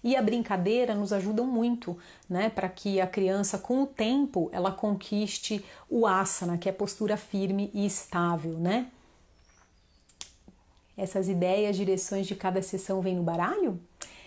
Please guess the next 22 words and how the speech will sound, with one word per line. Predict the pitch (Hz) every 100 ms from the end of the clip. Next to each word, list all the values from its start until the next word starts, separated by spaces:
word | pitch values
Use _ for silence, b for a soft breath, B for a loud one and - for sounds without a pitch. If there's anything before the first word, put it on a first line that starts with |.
| B -
Eu | 285
não | 359
sei | 392
se | 381
eu | 392
entendi | 403 392
o | 392
que | 370
você | 359 349
perguntou, | 349 349 359 370 247
mas | 247
acho | 262 262
que | -
sim. | 349 - 233
Olha, | 202 180 180
cada, | - 294 277 -
esse | 233 240
aqui | 233
é | 247
o |
jogo, | 190 220 285 285
né, | 247 285